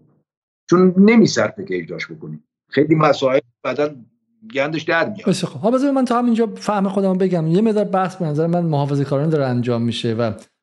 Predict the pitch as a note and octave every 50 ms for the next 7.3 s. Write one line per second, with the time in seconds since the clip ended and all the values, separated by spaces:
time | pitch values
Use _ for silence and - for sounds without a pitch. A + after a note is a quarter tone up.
0 | _ - - B2 A#2+ B2 - C#3+ C3 - C#3 B2+ A#2+ A2+ - C#3 C#3 C3+ B2+ -
1 | B2+ A#2+ B2+ A#2+ A#2+ C3+ C#3 C3 G2 A#2 C#3+ C#3+ C#3 B2+ C#3 B2+ C3 C3+ C#3 B2+
2 | - B2+ B2+ B2 A#2+ - B2 B2+ B2+ B2+ A#2+ B2+ B2 A#2 A#2 A#2 G#2 G2+ G2+ -
3 | B2+ B2+ - - - - - - - D3+ D#3 E3 E3 F3 F3 D#3+ E3 F3 E3+ -
4 | - E3 D#3+ D#3+ D#3+ D#3+ D3 A#2+ - - - A#2 A2 G#2 - - B2 A2 B2 A#2+
5 | A#2 A#2 A2 B2 A#2+ A#2+ A#2 C3+ D3 D3 C#3 C3+ B2+ D3 D#3+ D3+ C#3 C3 - A2
6 | F#2 - - - B2+ - F#3 G#3+ A3+ A#3+ - A3 G#3 F#3+ F#3+ G3+ G#3 F#3+ G3 -
7 | A3 G#3 G3+ G3+ G3 F#3+